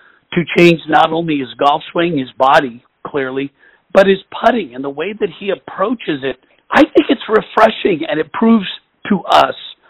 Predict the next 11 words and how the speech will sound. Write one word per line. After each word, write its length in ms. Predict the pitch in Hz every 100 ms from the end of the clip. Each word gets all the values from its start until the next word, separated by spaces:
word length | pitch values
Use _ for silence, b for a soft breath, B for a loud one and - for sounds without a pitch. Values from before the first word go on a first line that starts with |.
| b b b
that 120 | 175
if 120 | 156 -
you're 220 | 214 233
a 40 | 208 -
short 180 | 196 180
hitter, 380 | 151 190 185 180 _
you 220 | 127 156 -
can 240 | - 165 156
hit 220 | 147 156
it 100 | 139
longer 480 | 143 151 139 120